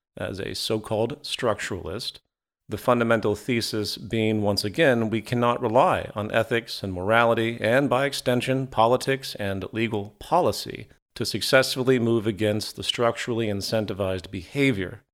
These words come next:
the dominant patterns of behavior, rooted in the market game in order to avoid problems. That doesn't work, and it hasn't worked. But if there was some singular thing that could magically be imposed upon the system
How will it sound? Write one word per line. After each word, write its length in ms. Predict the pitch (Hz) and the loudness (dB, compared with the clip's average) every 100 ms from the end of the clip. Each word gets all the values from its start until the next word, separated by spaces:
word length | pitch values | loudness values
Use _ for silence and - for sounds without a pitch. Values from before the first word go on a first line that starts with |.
| _ _ | _ _
the 100 | - | -6
dominant 560 | 98 110 110 113 104 - | 2 4 4 4 0 -2
patterns 440 | - 98 98 92 | -4 -2 -2 -4
of 120 | 87 85 | -8 -10
behavior, 540 | 82 110 107 90 95 92 _ _ | -6 -2 -2 -2 -12 -16 _ _
rooted 380 | 107 120 143 139 | 0 2 4 4
in 100 | 131 | 4
the 60 | 127 | 4
market 360 | 113 113 139 | 4 2 -4
game 320 | 98 92 95 | -4 -2 -4
in 120 | 117 110 | -4 -4
order 200 | 98 104 | -2 -4
to 180 | - | -4
avoid 280 | 101 90 87 | -6 -6 -8
problems. 640 | - 104 95 - 90 - - _ _ - | -4 -2 -2 -4 -10 -12 -14 _ _ -4
That 240 | 104 98 | -4 6
doesn't 320 | 135 139 143 | 6 6 4
work, 380 | 131 175 104 - _ - | 2 2 -2 -12 _ -4
and 340 | 110 110 101 | -2 -2 -4
it 140 | - 104 | -6 -6
hasn't 560 | - - 113 107 85 - - | -6 -2 0 0 -6 -14 -12
worked. 420 | 101 95 _ - _ _ _ _ _ _ _ _ - | -10 -10 _ -20 _ _ _ _ _ _ _ _ 0
But 400 | 104 190 156 - | 4 4 2 0
if 200 | 143 123 | -2 0
there 120 | - 123 | 4 6
was 300 | 135 151 127 | 6 6 4
some 300 | 139 131 139 | 4 4 2
singular 420 | - 127 139 151 | 2 4 4 2
thing 320 | 147 120 127 | 2 2 4
that 140 | 113 - | 2 0
could 160 | 110 | -4
magically 480 | 98 123 196 190 185 | 2 4 4 2 0
be 160 | 156 165 | 2 0
imposed 420 | 156 147 151 143 | 0 0 0 0
upon 280 | 135 143 147 | -2 0 0
the 80 | |
system 560 | 139 139 127 - 139 | -2 -2 -2 0 0